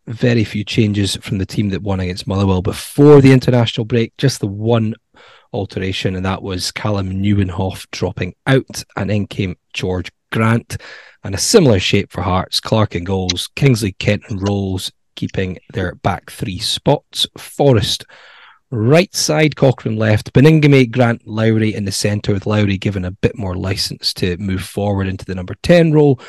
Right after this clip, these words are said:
and Lawrence Shanklin, the captain, alongside Liam Boyce in attack. Hearts up against a similar shape in Saint Johnstone, who are missing Nicky Clark. Also, James Brown was out at right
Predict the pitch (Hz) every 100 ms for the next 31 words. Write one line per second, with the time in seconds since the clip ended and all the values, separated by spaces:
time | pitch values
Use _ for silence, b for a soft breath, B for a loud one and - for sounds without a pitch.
0 | b b b b - 95 90 92 87 -
1 | 98 101 90 95 - 123 - 143 - _
2 | - 127 127 147 156 - 139 127 - 107
3 | 131 147 127 - 139 131 - - - b
4 | b _ _ 131 117 113 - 98 - -
5 | 190 - _ - _ _ _ - - 120
6 | - - - 120 117 104 101 - - -
7 | 101 98 95 - 101 - - - - -
8 | 131 143 - 180 131 101 101 - 98 98
9 | - - 117 120 135 - - 277 - 170
10 | 180 151 110 120 139 156 135 127 147 -
11 | 120 117